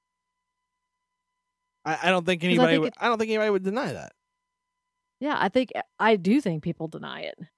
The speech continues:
Speaker 2: Oh, I would never
Speaker 1: Really?
Speaker 2: do
Speaker 1: You
Speaker 2: that.
Speaker 1: think people deny scoping out other people's Twitter
Speaker 2: Yes,
Speaker 1: feeds
Speaker 2: as
Speaker 1: and
Speaker 2: much
Speaker 1: shit? That's
Speaker 2: as the
Speaker 1: dumb.
Speaker 2: girls are like, "Oh my God, don't do that."
Speaker 1: That's
Speaker 2: I, I
Speaker 1: dumb.
Speaker 2: think it's like some, this taboo thing, and I'm like, "Um, no."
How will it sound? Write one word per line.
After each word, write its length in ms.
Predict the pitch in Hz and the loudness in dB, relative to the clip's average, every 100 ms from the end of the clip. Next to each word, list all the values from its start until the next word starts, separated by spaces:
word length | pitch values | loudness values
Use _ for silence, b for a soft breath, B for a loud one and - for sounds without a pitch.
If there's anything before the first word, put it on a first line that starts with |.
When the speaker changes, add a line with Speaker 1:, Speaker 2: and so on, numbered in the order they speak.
| _ 165 | _ -6
Speaker 2:
Oh, 80 | |
I 100 | 196 | -4
would 160 | 196 175 | -2 -2
never 160 | 269 269 | 0 2
Speaker 1:
Really? 140 | 262 | 0
Speaker 2:
do 60 | 156 | -2
Speaker 1:
You 80 | 240 | -2
Speaker 2:
that. 80 | |
Speaker 1:
think 160 | 233 240 | -2 0
people 220 | 240 220 | 0 0
deny 380 | 202 196 185 185 160 | 2 2 2 0 -4
scoping 380 | - - 185 180 | -4 2 2 2
out 120 | 170 165 | -2 0
other 140 | 160 | 0
people's 340 | 185 165 165 | -2 -2 0
Twitter 220 | 208 359 359 | 6 6 6
Speaker 2:
Yes, 80 | |
Speaker 1:
feeds 140 | - 269 | 4 2
Speaker 2:
as 120 | 262 | 4
Speaker 1:
and 80 | 247 | 6
Speaker 2:
much 260 | 269 330 | 6 6
Speaker 1:
shit? 120 | 277 - | 2 2
That's 420 | 247 247 247 247 | 4 6 6 2
Speaker 2:
as 40 | |
the 60 | 220 - | -2 -2
Speaker 1:
dumb. 60 | 226 | 0
Speaker 2:
girls 400 | 220 220 226 226 | 2 4 4 2
are 60 | |
like, 180 | 214 202 | 0 0
"Oh 140 | - 240 | 0 0
my 160 | 277 | 2
God, 300 | 254 240 240 | 2 4 4
don't 260 | 214 233 226 | 2 2 2
do 200 | 214 226 | 0 2
that." 720 | 233 214 190 160 - - - _ _ _ _ _ _ _ _ _ _ _ | 2 2 0 -4 -10 -14 -20 _ _ _ _ _ _ _ _ _ _ _
Speaker 1:
That's 200 | 165 156 | -4 -2
Speaker 2:
I, 40 | 127 | 2
I 40 | |
Speaker 1:
dumb. 60 | 214 | 2
Speaker 2:
think 140 | 269 | 2
it's 140 | 269 240 | 0 0
like 140 | 233 | 0
some, 180 | 185 190 | 0 -4
this 300 | 175 180 190 - | -6 -6 -6 -8
taboo 520 | - 202 190 202 233 | -2 0 2 2 2
thing, 180 | 214 190 | 0 -2
and 60 | |
I'm 80 | 202 | -2
like, 220 | 190 170 - | -2 -4 -6
"Um, 280 | 170 165 160 | -4 -2 -4
no." 420 | 156 156 202 | -4 -2 -2